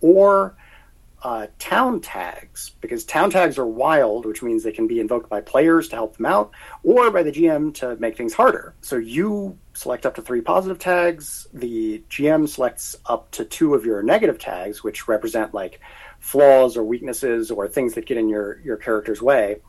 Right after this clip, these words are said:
You get plus one for each positive tag you invoked, you get minus one for each negative tag that was invoked, and that determines your modifier. But more importantly,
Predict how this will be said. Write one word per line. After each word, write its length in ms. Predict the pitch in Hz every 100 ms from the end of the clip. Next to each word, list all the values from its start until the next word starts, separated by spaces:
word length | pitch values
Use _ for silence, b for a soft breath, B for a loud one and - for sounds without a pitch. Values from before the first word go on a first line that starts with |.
| -
You 180 | 117 113
get 180 | 131
plus 220 | - 127 -
one 180 | 123
for 120 | 113 120
each 180 | 113
positive 320 | - 120 117 110
tag 240 | 117 113
you 80 | 117
invoked, 440 | 107 160 180 -
you 100 | 127
get 220 | 113 107 - _
minus 340 | 113 127 127 -
one 160 | 123
for 100 | 113
each 160 | 104 -
negative 260 | - 196 -
tag 260 | 113 110
that 240 | 110 107 117
was 120 | 110
invoked, 420 | 104 110 110 -
and 100 | 104
that 240 | 101 - -
determines 400 | 107 120 113 98
your 100 | 104
modifier. 640 | 165 - - 110 95 95 B B B
But 100 | 127
more 200 | 180 254
importantly, 800 | 180 - 302 330 143 107 98